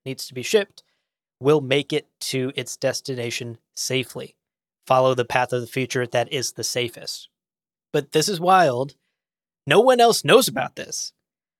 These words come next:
The guild has somehow, for the last nearly ten thousand years, managed to keep this reliance on spice a total secret by basically wrapping their institution in secrecy and mysticism and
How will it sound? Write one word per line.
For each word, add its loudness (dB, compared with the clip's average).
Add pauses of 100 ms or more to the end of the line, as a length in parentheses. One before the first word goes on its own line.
(320)
The 2
guild 4
has 4
somehow, 4
for -8
the 0
last 0 (320)
nearly 2
ten -4
thousand 0
years, -2 (360)
managed -2
to -2
keep -10
this 0
reliance 0
on 0
spice -4 (500)
a -2
total 2
secret -8 (680)
by 4
basically 2
wrapping 2
their 2
institution 0
in -2
secrecy -2
and -4
mysticism -4 (800)
and 0